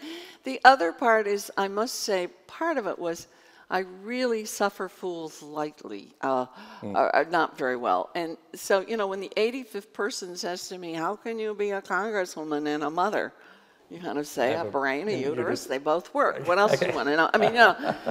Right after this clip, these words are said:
Speaker 2: Yeah.
Speaker 1: y-, you just get very impatient with that kind of, of craziness
Speaker 2: Right,
Speaker 1: that,
Speaker 2: right.
Speaker 1: that
Speaker 2: Okay.
Speaker 1: women tend to get asked. And I doubt that there's ever been a male asked, "How can you be a father and a member of
Speaker 2: Of Congress.
Speaker 1: Congress?"
Speaker 2: Right,
Speaker 1: You know?
Speaker 2: right, okay.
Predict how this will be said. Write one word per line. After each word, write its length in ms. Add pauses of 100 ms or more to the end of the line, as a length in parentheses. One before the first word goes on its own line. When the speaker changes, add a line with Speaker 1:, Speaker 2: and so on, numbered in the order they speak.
(160)
Speaker 2:
Yeah. 300
Speaker 1:
y-, 180
you 200
just 300
get 180
very 400
impatient 720
with 140
that 220
kind 280
of, 320
of 300
craziness 600
Speaker 2:
Right, 180
Speaker 1:
that, 180
Speaker 2:
right. 180 (340)
Speaker 1:
that 120
Speaker 2:
Okay. 80
Speaker 1:
women 340
tend 240
to 60
get 180
asked. 440 (440)
And 160
I 140
doubt 320
that 160
there's 220 (100)
ever 240
been 220
a 60
male 480
asked, 300
"How 140
can 180
you 80
be 160
a 80
father 560 (380)
and 120
a 60
member 360
of 120
Speaker 2:
Of 60
Congress. 160 (400)
Speaker 1:
Congress?" 80
Speaker 2:
Right, 100
Speaker 1:
You 60
know? 180
Speaker 2:
right, 220 (300)
okay. 280